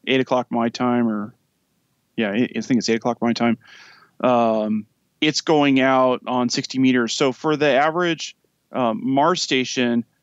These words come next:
they've gotta be there listening to it, or, or you send, you're, she's sending out voice, I assume.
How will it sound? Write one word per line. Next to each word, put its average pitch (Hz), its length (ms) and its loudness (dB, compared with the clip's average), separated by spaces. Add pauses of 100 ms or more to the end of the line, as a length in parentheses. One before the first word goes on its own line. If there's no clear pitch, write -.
they've 156 180 0
gotta 175 180 0
be 143 140 -2
there 143 260 2
listening 143 500 -2
to 190 260 -2
it, 196 240 0
or, 135 340 2
or 139 120 2
you 135 120 -4
send, 160 220 -2
you're, 127 100 -4
she's 160 260 -2
sending 175 300 0
out 135 140 0
voice, 139 280 0
I 123 100 0
assume. 120 420 0